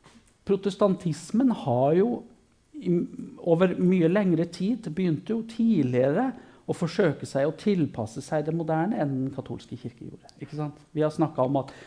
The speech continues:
den katolske kirke var på en måte en festning som skulle holde det moderne ute,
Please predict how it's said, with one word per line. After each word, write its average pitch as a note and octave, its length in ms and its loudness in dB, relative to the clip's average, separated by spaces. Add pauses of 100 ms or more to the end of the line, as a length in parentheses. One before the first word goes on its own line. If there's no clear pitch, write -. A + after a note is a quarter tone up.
(180)
den D3+ 140 4
katolske - 680 -2
kirke C#3+ 380 -2
var D3 220 4
på C#3 100 2
en C#3+ 60 2
måte C#3+ 240 0
en B2 80 -4
festning D#3 720 2 (340)
som B2+ 160 2
skulle D3+ 240 2
holde C#3 560 4
det C3+ 160 2
moderne C3 560 2
ute, D#3+ 320 -2